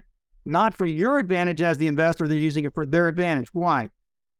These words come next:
If I gotta raise ten million dollars and I put two million over five apartments, then as the promoter, I get a carried interest in five deals,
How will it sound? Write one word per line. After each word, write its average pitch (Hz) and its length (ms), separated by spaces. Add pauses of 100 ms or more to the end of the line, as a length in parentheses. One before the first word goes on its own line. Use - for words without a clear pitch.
(160)
If 151 160
I 277 140
gotta 311 160
raise 233 240
ten 254 320
million 220 260
dollars 180 460
and 160 100
I 180 100
put 180 260
two 233 200
million 214 300
over 165 200
five 240 500
apartments, 151 580 (420)
then 185 160
as 185 160
the 180 120
promoter, 202 520
I 240 120
get 214 160
a 170 40
carried 220 440
interest 190 320
in 180 160 (100)
five 262 340
deals, 160 380